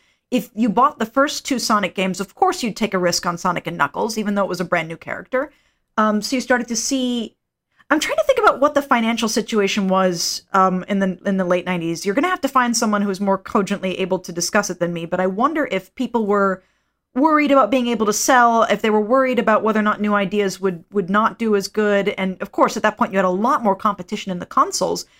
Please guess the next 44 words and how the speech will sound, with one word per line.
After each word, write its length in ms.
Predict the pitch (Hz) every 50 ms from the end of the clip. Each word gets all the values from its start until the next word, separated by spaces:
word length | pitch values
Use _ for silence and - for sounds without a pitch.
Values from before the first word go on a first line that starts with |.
| _ _ _
and 80 | 220 233
you 80 | 269
were 60 | 285
moving 240 | 277 277 277 254 254
into, 160 | 233 220 214
like, 120 | 208 190 190
the 60 | 185
PlayStation 520 | - - 202 190 - 196 170 - 160 170
two 240 | - - 508 508 -
era 280 | 180 175 165 165 165 160
where 140 | 170 185 185
you 160 | 196 208 208
really, 640 | 190 196 233 269 269 247 226 208 185 180 170 - - _ _ _ _
you 80 | - 214
know, 60 | 226
you 160 | 214 208 214
had 200 | 220 - 349 294 214
to 60 | 208
bring 280 | 175 196 220 240 190 165
it 100 | 147 -
because 240 | 185 180 214 196
there 100 | 180 226
was 160 | 214 202 - -
so 140 | - 311
much 220 | 262 220 185 - -
competition 580 | 220 196 - 175 - - 320 - - 214 190
then, 320 | 180 180 180 - 175 175 - _ _ _ _ _
as 120 | - 214 220
opposed 340 | 220 - 226 214 220 - -
to 100 | 254 202
in 100 | 208 202
the, 340 | 202 196 190 185 185 175 - _ _ _ _ _ _ _
you 100 | 240 247
know, 80 | 247 240
post 320 | - - 269 247 247 -
fall 220 | - 262 226 214
of 80 | 202 185
Atari, 480 | 175 - - - 277 277 240 196 170 165
like, 160 | 170 170 -
competition 480 | - 233 220 220 220 233 214 - 214
was 100 | 196 185
a 40 | 190
lot 220 | 190 190 - - - _
flatter. 480 | _ 214 220 226 202 170 - - -